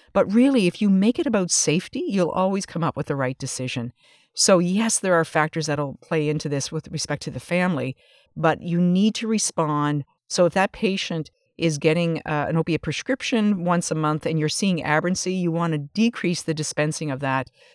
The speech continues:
to maybe every week. Uh, so it doesn't mean that you can't write the script for a month, but you're only gonna give them, uh, dispensing for a week at a time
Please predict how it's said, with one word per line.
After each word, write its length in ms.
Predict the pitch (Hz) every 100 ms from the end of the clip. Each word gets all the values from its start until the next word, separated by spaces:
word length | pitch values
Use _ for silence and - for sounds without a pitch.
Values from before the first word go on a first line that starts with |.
| _
to 100 | -
maybe 360 | 175 175 165 147
every 300 | 160 156 151
week. 460 | 131 135 123 - - _ _ -
Uh, 240 | 156 139
so 220 | 135 165 156
it 100 | 190
doesn't 220 | 196 196
mean 160 | 175
that 160 | 156 -
you 60 | 151
can't 240 | 165 139
write 260 | 156 202 -
the 80 |
script 260 | 302 - 175
for 140 | 170
a 20 | 156
month, 240 | 147 139
but 160 | 160 -
you're 120 | 135
only 200 | 190 196
gonna 200 | 190 175
give 260 | 156 160 147
them, 240 | 143 147 -
uh, 180 | 143
dispensing 500 | 143 143 151 151 156
for 200 | 151 147
a 60 | 135
week 220 | 151 160
at 120 | 156
a 60 | 156
time 420 | - 147 147 151